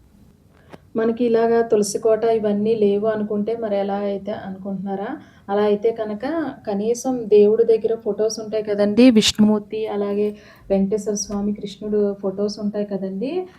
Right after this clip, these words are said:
ఆ, వాటిని కూడా మనం ఇలా చక్కగా ఒక ప్లేట్లో పెట్టుకుని పసుపు, గంధం అలంకరించుకుని తులసి దళాలతో లేదా పువ్వులతో అయినా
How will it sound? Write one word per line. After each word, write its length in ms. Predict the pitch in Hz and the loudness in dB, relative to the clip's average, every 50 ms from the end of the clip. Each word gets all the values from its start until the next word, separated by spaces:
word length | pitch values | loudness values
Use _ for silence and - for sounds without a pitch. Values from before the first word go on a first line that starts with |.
| - - - - - | -20 -20 -10 -6 -2
ఆ, 280 | 208 202 208 214 - - | -2 0 -2 -2 -4 -4
వాటిని 480 | 196 190 196 196 208 208 208 226 220 214 | -2 0 0 0 0 -2 -4 -6 -6 -4
కూడా 220 | - 226 220 233 | -4 -4 -4 -2
మనం 240 | 233 233 226 220 214 | -4 -4 -4 -4 -2
ఇలా 140 | 208 202 208 | 0 0 -2
చక్కగా 440 | 208 - 214 - - - 202 208 | -2 -4 -8 -12 -6 -2 0 0
ఒక 220 | 214 214 214 202 - | 0 0 -2 -4 -2
ప్లేట్లో 320 | 202 196 196 196 202 214 | -2 -2 0 0 -2 -2
పెట్టుకుని 520 | 214 214 214 202 202 202 202 202 202 196 196 | 0 0 0 0 0 -2 -4 -4 -4 -4 -4
పసుపు, 360 | 196 196 190 190 - - 214 | -4 -4 -6 -6 -6 -4 -4
గంధం 360 | 214 214 208 202 202 208 202 | -2 0 0 0 0 0 0
అలంకరించుకుని 880 | 196 185 185 190 196 196 202 208 202 196 196 - - 196 196 196 190 196 | -2 -2 -2 -2 -2 -2 -2 -2 -2 -4 -4 -6 -6 -6 -4 -4 -4 -4
తులసి 440 | 196 - 202 190 190 190 190 226 220 | -4 -4 -2 -2 -2 -2 -2 -4 -4
దళాలతో 640 | 202 214 202 202 202 196 196 196 196 202 190 190 | -2 0 0 0 0 -2 -4 -6 -4 -4 -2 -2
లేదా 320 | 190 190 190 190 190 190 190 | -2 -2 -2 -2 -2 -4 -6
పువ్వులతో 640 | 190 190 202 180 180 190 208 214 208 208 208 202 | -6 -8 -10 -8 -6 -4 -2 -2 -2 0 -2 -2
అయినా 300 | 202 196 196 196 190 190 | -2 -2 -4 -6 -6 -8